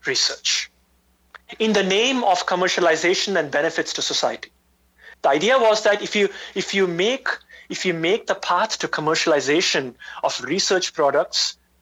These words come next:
uh, easier, then those beneficial products of research would come faster to the market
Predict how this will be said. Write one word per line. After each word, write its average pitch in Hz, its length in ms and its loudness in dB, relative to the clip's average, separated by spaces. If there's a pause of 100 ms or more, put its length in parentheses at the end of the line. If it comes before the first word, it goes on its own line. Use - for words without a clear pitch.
(140)
uh, 123 280 2 (320)
easier, 185 500 0 (440)
then 175 460 0
those 175 340 0 (260)
beneficial 170 640 0
products 175 540 0
of 135 180 -4
research 170 480 -2
would 143 140 -6
come 151 220 -2
faster 147 840 -2 (580)
to 175 80 0
the 131 280 2 (260)
market 131 840 -2